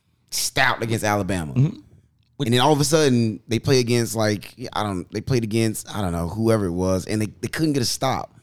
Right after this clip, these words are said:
Speaker 1: right? And, like, they've lost multiple games now. College is weird in that. It's not like the N F L where it's like, hey, every week Tennessee can run the ball. The Titans can run the ball every single week. Every week the Chiefs can throw the ball every single week.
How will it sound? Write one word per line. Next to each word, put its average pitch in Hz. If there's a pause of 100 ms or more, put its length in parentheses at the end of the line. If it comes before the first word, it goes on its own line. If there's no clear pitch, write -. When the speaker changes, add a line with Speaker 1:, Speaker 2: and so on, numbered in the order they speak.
(320)
Speaker 1:
right? 117
And, 107
like, 101 (100)
they've 104
lost 117
multiple 110
games 101
now. 78
College 170
is 98
weird 110
in 143
that. 160
It's 113
not 156
like 151
the 85
N 107
F 107
L 117
where 95
it's 90
like, 82
hey, 80 (600)
every 165
week 160
Tennessee 147
can 117
run 110
the 101
ball. 80 (220)
The -
Titans 165
can 151
run 135
the 123
ball 110
every 123
single 98
week. 82 (420)
Every 170
week 165
the 131
Chiefs 143
can 123
throw 120
the 104
ball 95 (100)
every 131
single 110
week. 90